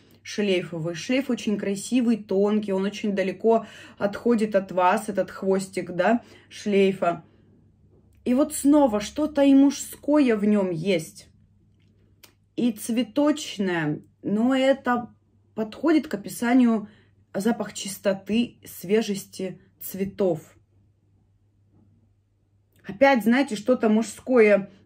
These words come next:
из ухода рыльно-мыльного. Вот капельку, еле-еле. И, может быть, именно это и создает впечатление чистоты.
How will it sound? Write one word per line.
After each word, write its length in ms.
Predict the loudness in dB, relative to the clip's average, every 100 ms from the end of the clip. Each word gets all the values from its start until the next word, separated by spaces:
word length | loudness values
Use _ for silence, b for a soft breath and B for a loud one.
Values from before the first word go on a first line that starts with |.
| _ -6
из 380 | -4 -2 -4 -2
ухода 960 | 0 0 -4 2 2 4 4 4 4 4
рыльно-мыльного. 880 | 4 4 2 2 0 0 2 2 4
Вот 260 | 2 0
капельку, 920 | -2 0 2 4 2 -2 -4 -4 -4
еле-еле. 1080 | 2 4 8 8 6 4 6 4 2 -2 -6 b b b b b 0
И, 80 | 4
может 280 | 4 2
быть, 240 | 2 0 2
именно 380 | 4 4 2 -2
это 580 | 2 4 2 0 0 0
и 460 | -2 -4 0 0 0
создает 400 | -4 -4 -4 -4
впечатление 640 | -10 -6 0 2 2 0
чистоты. 1040 | -4 -8 -8 -4 -4 -2 -4 -4 -2 -4